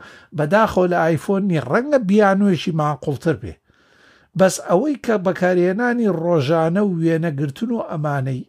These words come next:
ئەپڵ و ئەمانەی هیچ نییە. بەس سەیرەکە لەوەیە بۆچی خەڵکی خۆمان ئەمانەی لا بوون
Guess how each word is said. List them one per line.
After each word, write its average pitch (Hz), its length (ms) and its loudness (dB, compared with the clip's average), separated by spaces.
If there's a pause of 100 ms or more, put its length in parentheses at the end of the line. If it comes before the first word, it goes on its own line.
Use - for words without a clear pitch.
ئەپڵ 160 300 -6
و 277 140 0
ئەمانەی 180 420 2
هیچ 175 140 0
نییە. 139 260 -2
بەس 202 260 0
سەیرەکە 196 460 0
لەوەیە 247 480 2
بۆچی 220 540 0
خەڵکی 151 720 -6 (500)
خۆمان 220 800 2 (120)
ئەمانەی 175 580 2
لا 202 320 2
بوون 190 340 -2